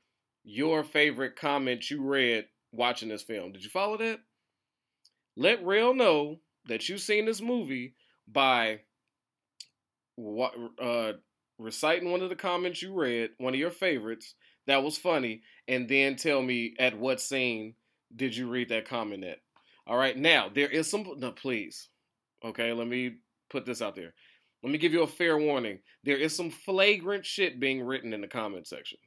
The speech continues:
Okay? And I do not want that under my page in my comments. So if you, and you know what flagrant means. You know, some outrageous, some triggering, some bad shit,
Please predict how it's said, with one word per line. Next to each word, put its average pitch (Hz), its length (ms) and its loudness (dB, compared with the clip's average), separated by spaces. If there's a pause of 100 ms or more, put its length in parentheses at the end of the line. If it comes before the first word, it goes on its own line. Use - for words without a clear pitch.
(640)
Okay? 113 440 0 (300)
And 139 140 4
I 151 100 8
do 190 160 -2
not 247 320 0
want 214 220 -4
that 214 240 0
under 190 240 -2
my 170 180 -2
page 170 360 0
in 151 80 -4
my 147 120 -2
comments. 131 480 -4 (240)
So 208 240 4 (100)
if 233 180 0
you, 349 280 6
and 294 120 6
you 359 120 6
know 359 180 4
what 330 140 0
flagrant 175 460 -2
means. 101 300 -8
You 175 100 -4
know, 180 240 2
some 135 260 -10
outrageous, 139 880 2
some 113 140 -8
triggering, 143 520 0
some 113 220 -8
bad 123 340 2
shit, - 280 -6